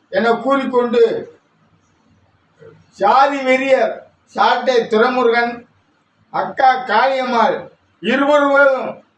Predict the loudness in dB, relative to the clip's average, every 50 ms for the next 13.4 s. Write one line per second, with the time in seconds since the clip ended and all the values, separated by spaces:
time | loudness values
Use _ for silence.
0 | _ _ _ -2 0 2 2 2 2 0 -4 -4 0 2 2 2 2 0 -2 -2
1 | -2 -2 -2 -2 -6 -10 -16 _ _ _ _ _ -6 -2 0 2 2 0 0 0
2 | 0 0 0 0 -2 -2 -2 -2 -2 -2 -2 -2 -2 0 2 2 2 2 0 -2
3 | -6 -8 -14 -20 _ _ _ -2 0 0 0 -2 0 0 2 2 2 2 -2 -4
4 | -4 -4 -4 -4 -4 -4 -6 -12 -20 _ _ _ _ _ _ _ _ _ _ _
5 | _ _ -4 0 0 2 2 2 0 2 2 2 2 2 2 2 0 -2 -6 -10
6 | -12 -16 _ _ _ _ _ _ _ _ _ _ _ _ _ _ _ _ -20 -14
7 | -8 -2 0 2 2 2 2 2 0 -2 -6 -6 -6 -8 -10 -14 -20 _ _ _
8 | _ -6 -2 0 2 2 4 2 2 2 0 0 2 4 2 4 2 2 2 2
9 | 2 2 0 -4 -10 -16 -18 _ _ _ _ _ _ _ _ _ _ _ _ _
10 | _ _ _ _ _ _ _ _ _ _ _ _ _ _ _ _ _ _ _ _
11 | _ _ _ _ _ _ _ _ _ _ _ _ -6 -2 0 0 0 0 -2 -2
12 | -2 -2 0 2 2 2 2 2 0 0 -2 -2 -4 -4 -2 0 0 0 0 2
13 | 2 4 4 4 4 4 2